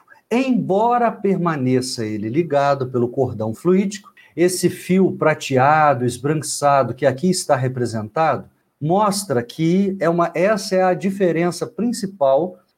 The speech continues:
que existe quando você, se pudesse ver pela mediunidade, um espírito encarnado e um desencarnado. Os encarnados apresentam essa, essa espécie de fio condutor, esse fio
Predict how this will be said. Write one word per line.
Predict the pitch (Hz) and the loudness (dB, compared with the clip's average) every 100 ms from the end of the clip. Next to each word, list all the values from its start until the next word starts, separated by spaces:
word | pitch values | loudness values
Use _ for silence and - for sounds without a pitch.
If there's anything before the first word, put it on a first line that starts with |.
| _ | _
que | - | 0
existe | 180 - 113 151 170 - - - _ _ _ - | 2 0 0 0 0 -2 -12 -16 _ _ _ 0
quando | 170 151 | 2 2
você, | 160 160 151 151 147 123 | 0 0 0 2 4 2
se | 131 160 | -2 -6
pudesse | 131 139 131 127 127 120 | -4 0 2 2 2 -4
ver | 95 131 139 131 | -2 -2 -2 -2
pela | 123 120 | 0 0
mediunidade, | 113 117 120 117 113 98 117 135 160 - _ _ _ 139 | 2 0 0 0 0 2 2 0 -2 -10 _ _ _ -2
um | 156 160 156 151 | 0 2 0 -2
espírito | 135 - - 135 123 120 120 | -4 -6 -2 2 2 2 0
encarnado | 117 139 135 135 143 185 196 | 2 2 0 0 2 2 2
e | 156 | 2
um | 160 180 | 2 2
desencarnado. | 170 131 139 131 151 143 147 147 156 _ _ _ - | 2 0 -4 -2 -4 -2 -2 -2 -4 _ _ _ -6
Os | 147 | 0
encarnados | 180 185 170 143 156 180 160 139 | 2 2 0 0 2 2 0 -2
apresentam | 165 165 151 113 113 151 156 160 160 - _ _ _ - | -2 0 -2 -2 -2 -2 -2 -2 -4 -6 _ _ _ -2
essa, | 151 156 - 156 147 131 101 - _ - | 0 0 0 2 2 2 -2 -8 _ -10
essa | 127 | -8
espécie | 131 - 160 165 165 147 | -8 -2 0 0 0 -8
de | 139 | -8
fio | 127 - 220 247 190 | -14 -2 0 2 2
condutor, | 175 165 131 - 156 | 2 2 0 0 0
esse | 143 131 | 0 -4
fio | - 185 208 196 | -4 0 0 -2